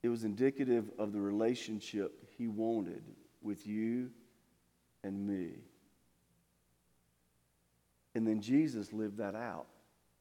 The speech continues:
in the way that he related to the disciples,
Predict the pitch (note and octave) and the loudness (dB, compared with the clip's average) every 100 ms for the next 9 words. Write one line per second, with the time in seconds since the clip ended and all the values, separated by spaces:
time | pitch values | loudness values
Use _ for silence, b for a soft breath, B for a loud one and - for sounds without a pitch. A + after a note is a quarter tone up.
0 | _ _ _ _ _ _ _ _ _ _ | _ _ _ _ _ _ _ _ _ _
1 | G#2+ G2+ G#2 G#2 - G2+ A#2 G#2 G2 G2 | -4 0 2 2 -2 -2 -2 0 0 2
2 | G2 G2 F#2 - D#2+ F#2 F#2 F2+ G#2 - | 2 0 -4 -8 -10 -12 -10 -6 -8 -10
3 | - C#3+ - | -16 -18 -20